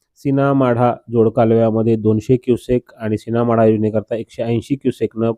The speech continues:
पाणी सोडण्याची प्रक्रिया सुरू आहे. आज सोलापूर जिल्ह्यातही अनेक ठिकाणी चांगल्या पावसाची नोंद काल रात्रीपासून आहे. पंढरपूरमध्ये सुद्धा काल रात्री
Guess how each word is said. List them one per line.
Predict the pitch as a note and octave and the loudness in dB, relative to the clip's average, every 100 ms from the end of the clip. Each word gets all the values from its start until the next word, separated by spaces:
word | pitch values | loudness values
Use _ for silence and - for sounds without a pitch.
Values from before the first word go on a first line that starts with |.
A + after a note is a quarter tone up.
| - | -6
पाणी | G#2 G#2 | -6 -6
सोडण्याची | - G2+ G#2 G2 G#2+ | -6 -8 -8 -8 -10
प्रक्रिया | - G2 G#2 G#2 | -8 -8 -6 -8
सुरू | - G#2 G2+ | -8 -8 -10
आहे. | G2+ G2 _ _ - - | -12 -20 _ _ -20 -2
आज | D#3+ F3+ | 0 2
सोलापूर | E3+ D#3+ E3 E3 | 2 2 2 0
जिल्ह्यातही | D3+ C#3+ C#3+ C#3+ C#3 C#3+ | 0 2 2 2 0 0
अनेक | - C3 D#3 E3 | -2 0 0 0
ठिकाणी | - D3 C3+ B2+ A#2 G2 _ _ _ _ - | -4 -2 0 0 0 -6 _ _ _ _ -2
चांगल्या | C3+ C#3+ D3+ | 2 4 2
पावसाची | D3 B2+ C3+ C3 | 0 -2 -2 -2
नोंद | C3 C3 | -2 -2
काल | B2+ C3 | 0 0
रात्रीपासून | B2 A#2+ C3 B2 A2 B2 | 0 0 -2 -2 -6 -8
आहे. | B2 | -10
पंढरपूरमध्ये | B2 C3 C3 C#3+ - D3 C#3 C3 | -6 -2 0 0 0 -2 -2 -4
सुद्धा | C3 B2+ A#2+ G#2+ G#2+ _ _ _ | -8 -10 -8 -8 -10 _ _ _
काल | C#3 C#3 | 0 2
रात्री | B2 A#2 - A#2+ | 2 -2 -2 -2